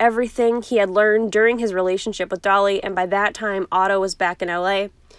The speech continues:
Um, Otto was arrested and found guilty of manslaughter, but at the time, the statute of limitations was seven years,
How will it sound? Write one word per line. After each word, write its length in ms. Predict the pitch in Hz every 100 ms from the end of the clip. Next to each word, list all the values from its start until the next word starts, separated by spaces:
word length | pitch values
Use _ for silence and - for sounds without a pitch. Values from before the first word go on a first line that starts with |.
| - - -
Um, 200 | 202 -
Otto 380 | 208 214 226 220
was 240 | 196 202 175
arrested 460 | 196 226 - 254
and 200 | 202 214
found 320 | 220 202 208
guilty 320 | 196 220 262 214
of 120 | 202
manslaughter, 680 | 185 208 247 - 294 311 285
but 140 | 208
at 140 | 196
the 80 | -
time, 400 | - 294 254 254 - - - - -
the 120 | -
statute 360 | 196 262 269 277
of 80 | 262
limitations 640 | 247 240 - 269 277 277
was 140 | 208 185
seven 400 | - 277 269 285
years, 400 | 285 285 285